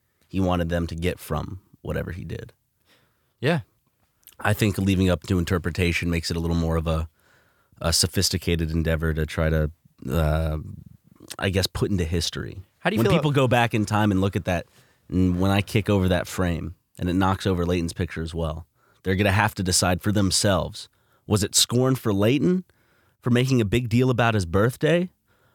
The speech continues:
Speaker 1: Or was it jealousy of Jerb, a gift from God?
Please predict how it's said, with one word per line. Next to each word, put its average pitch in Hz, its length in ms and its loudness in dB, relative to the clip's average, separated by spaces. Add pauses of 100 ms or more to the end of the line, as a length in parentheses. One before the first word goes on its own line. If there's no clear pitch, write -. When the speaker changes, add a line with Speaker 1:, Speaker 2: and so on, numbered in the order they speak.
(460)
Speaker 1:
Or 127 460 2 (220)
was 117 180 6
it 95 100 0
jealousy 110 760 2 (220)
of 90 180 -2
Jerb, 87 420 2 (200)
a 95 80 -2
gift 98 260 0
from 95 220 2
God? 85 340 2